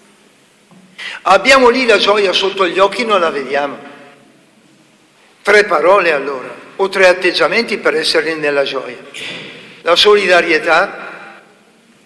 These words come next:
la solidarietà, troppa gente oggi è arrabbiata solo perché è egoista. Solidarietà.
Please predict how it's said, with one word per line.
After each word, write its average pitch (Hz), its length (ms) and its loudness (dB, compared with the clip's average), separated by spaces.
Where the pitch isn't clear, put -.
la - 120 -10
solidarietà, 143 800 -2
troppa 151 400 -6
gente 143 360 -6
oggi 135 320 -6
è 135 40 -2
arrabbiata 131 800 -8
solo 202 420 2
perché 180 360 0
è - 20 2
egoista. 147 600 -6
Solidarietà. 147 1160 -4